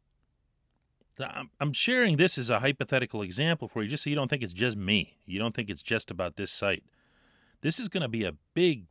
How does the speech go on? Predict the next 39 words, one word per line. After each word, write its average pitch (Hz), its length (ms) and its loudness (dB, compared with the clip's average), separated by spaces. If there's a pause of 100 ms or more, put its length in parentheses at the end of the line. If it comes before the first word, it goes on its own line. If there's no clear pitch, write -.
bad 131 400 4
thing 131 260 0
for 104 140 -4
the 90 160 -2
N 85 100 -2
H 82 280 -6
L. 71 200 -8 (540)
They 135 380 4
don't 202 320 2
get 180 220 2
that 101 260 0
yet, 90 280 -4 (240)
but 87 180 -8
they 147 200 2
will. 127 460 0 (120)
Wait 104 440 0
till 175 160 -2
you 156 180 -2
see 151 300 -4
these 131 240 -6
ratings. 101 600 -2 (240)
Wait 160 480 0
till - 160 -4
you 139 200 -2
see 143 260 -6
these 135 220 -6
T 143 240 -4
V 120 180 -4
ratings, 90 380 -2
not 113 140 2
for 180 120 0
the 180 80 0
Penguins, 143 400 -2
but 85 120 -12
for - 120 -8
the 95 160 -2
N 110 100 2
H 110 240 0
L 92 240 2